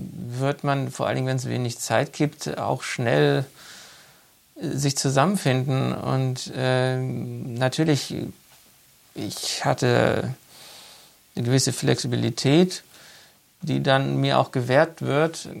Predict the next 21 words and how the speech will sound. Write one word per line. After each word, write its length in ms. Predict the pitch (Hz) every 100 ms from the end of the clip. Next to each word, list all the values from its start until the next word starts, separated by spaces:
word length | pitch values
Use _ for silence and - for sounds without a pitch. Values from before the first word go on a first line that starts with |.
| -
Da 120 | 117 131
gibt's 260 | 135 -
einfach 300 | - 123 127
keine 280 | - 131 127
Zeit, 340 | - 131 135 147
um 220 | 123 123
jetzt 260 | 123 -
irgendwie 400 | - 131 131 135
noch 240 | 123 123 - - - - - - - _
hier 240 | - 143 135
und 240 | 135 123
da 260 | 131 139 139
zu 140 | -
debattieren, 880 | 123 135 135 127 - 143 147 143 135
ist 220 | 139 135 -
es 120 | -
vielleicht 360 | - 131 123
doch 300 | 131 135 - -
angebrachter, 880 | 139 135 135 123 127 - - 127
hier, 720 | 127 127 131 131 131 131 127
dort 440 | 120 113 120 120